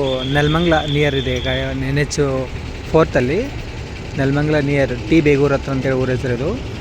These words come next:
ನೋಡಿ, ಇಲ್ಲಿ ನಮ್ಮೊಂದು ಗಾಡಿ ಇಲ್ಲೇನು ಹಾಕ್ಸಿದಾರಲ್ಲ, ಗಾಡಿ ಬಂದ್ಬಿಟ್ಟು ಎರಡು ಗಾಡಿ ಮುಂದೆ ನಿಂತು, ಒಂದು ಟಾಟಾ ಗಾಡಿ,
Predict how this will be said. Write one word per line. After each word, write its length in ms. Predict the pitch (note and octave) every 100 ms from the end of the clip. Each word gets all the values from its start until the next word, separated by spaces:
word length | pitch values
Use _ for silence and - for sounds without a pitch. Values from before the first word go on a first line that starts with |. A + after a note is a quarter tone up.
| - -
ನೋಡಿ, 140 | C#3 B2
ಇಲ್ಲಿ 240 | C#3+ E3
ನಮ್ಮೊಂದು 440 | D#3+ E3+ F3+ E3+
ಗಾಡಿ 160 | C#3+ D3+
ಇಲ್ಲೇನು 300 | D3+ D3+ D3
ಹಾಕ್ಸಿದಾರಲ್ಲ, 600 | C#3+ C3+ D#3 C#3 C3+ G3+
ಗಾಡಿ 180 | C#3 C#3+
ಬಂದ್ಬಿಟ್ಟು 300 | D3 C#3+ C#3+
ಎರಡು 240 | D#3 F#3+
ಗಾಡಿ 220 | G3 D#3+
ಮುಂದೆ 220 | D#3 D3+ D3+
ನಿಂತು, 160 | C#3
ಒಂದು 160 | C#3 C3
ಟಾಟಾ 260 | D3 D#3
ಗಾಡಿ, 260 | E3+ D#3+